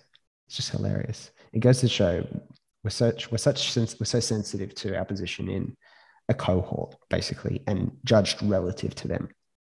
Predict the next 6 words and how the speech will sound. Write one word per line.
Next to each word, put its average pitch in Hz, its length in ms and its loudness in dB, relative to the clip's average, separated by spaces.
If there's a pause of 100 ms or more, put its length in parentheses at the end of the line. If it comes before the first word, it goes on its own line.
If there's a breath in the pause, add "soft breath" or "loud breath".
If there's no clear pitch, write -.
(460)
abstracted - 520 4
away 107 260 2
from 98 180 -2
anything, 98 440 -4
like, 92 360 -2
intrinsic. - 720 -6